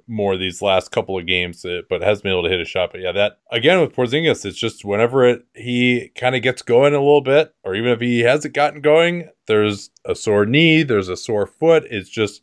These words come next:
there seem-, even when it's not an acute injury, it just seems like there's always something going wrong with him. And I think he's been much better defensively, uh, this year and, and deserves credit for that. The coaches deserve credit for that. But,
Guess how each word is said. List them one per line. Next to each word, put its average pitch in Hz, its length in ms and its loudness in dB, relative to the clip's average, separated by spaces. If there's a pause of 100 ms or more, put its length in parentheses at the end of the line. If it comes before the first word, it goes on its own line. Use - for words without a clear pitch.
there 107 180 0
seem-, 139 580 -2
even 170 320 0
when 151 140 2
it's 113 200 -4
not 123 380 0
an 117 140 -4
acute 139 400 -6
injury, 95 720 0
it 87 160 -4
just - 240 -6
seems 113 280 -4
like 95 180 -2
there's 95 200 -6
always 110 380 2 (120)
something 143 360 -2
going 127 220 0
wrong 117 240 2
with 113 160 -6
him. 113 380 0 (140)
And 101 400 -2 (160)
I 107 80 -6
think 120 180 -4
he's 110 160 -4
been 113 380 -4 (140)
much 120 280 -4
better 127 220 2
defensively, 143 760 -2
uh, 135 140 -4 (160)
this 147 220 -4
year 165 200 2
and, 120 120 2
and 110 320 -4
deserves 104 280 -4
credit 131 240 0
for 127 80 -10
that. 131 220 2
The 104 80 -8
coaches 117 380 -4
deserve 117 240 -4
credit 120 240 2
for 117 80 -6
that. 110 240 0 (100)
But, 95 240 -2